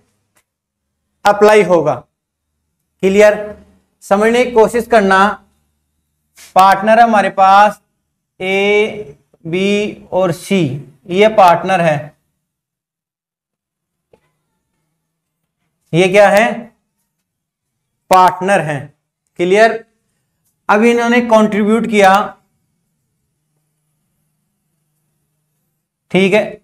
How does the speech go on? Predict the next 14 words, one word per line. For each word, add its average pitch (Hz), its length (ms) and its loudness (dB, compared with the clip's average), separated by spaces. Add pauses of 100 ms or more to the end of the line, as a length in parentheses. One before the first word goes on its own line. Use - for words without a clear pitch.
(420)
ए 220 180 2
contribute 214 680 -2
कर 208 140 0
रहा 208 140 4
है 208 80 2
वन 196 120 -2 (120)
lakh, 202 200 -2 (2500)
B 185 180 -2 (220)
contribute 208 640 -2
कर 208 160 0
रहा 208 100 4
है 208 140 -4
टू 214 140 -2
लाख 208 320 -4